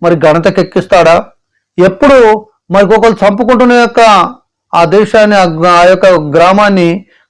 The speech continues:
ఘనతకు దేవుడు ఎక్కిస్తాడా? లేదు అండి. దేవుని వాక్యం ఏం చెలవిస్తుంది ఇక్కడ? మరి కలహములను దూరంగా ఉండే ఏ వ్యక్తి అయితే ఉన్నాడో, గొడవలకు దూరంగా ఉండే వ్యక్తి ఎవరైతే ఉన్నారో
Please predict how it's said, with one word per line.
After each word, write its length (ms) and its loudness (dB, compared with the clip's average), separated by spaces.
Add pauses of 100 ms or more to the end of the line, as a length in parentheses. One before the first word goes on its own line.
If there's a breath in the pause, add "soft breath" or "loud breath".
(120)
ఘనతకు 680 0
దేవుడు 320 2
ఎక్కిస్తాడా? 800 0 (380)
లేదు 380 0
అండి. 360 -4 (480)
దేవుని 280 2
వాక్యం 400 0
ఏం 160 -2
చెలవిస్తుంది 520 0
ఇక్కడ? 420 2 (380 soft breath)
మరి 240 2 (200)
కలహములను 880 2 (640)
దూరంగా 460 0
ఉండే 460 0 (220)
ఏ 120 2
వ్యక్తి 260 -4
అయితే 160 -4
ఉన్నాడో, 500 -2 (540)
గొడవలకు 420 2
దూరంగా 480 0
ఉండే 340 2
వ్యక్తి 340 -4
ఎవరైతే 380 2
ఉన్నారో 320 0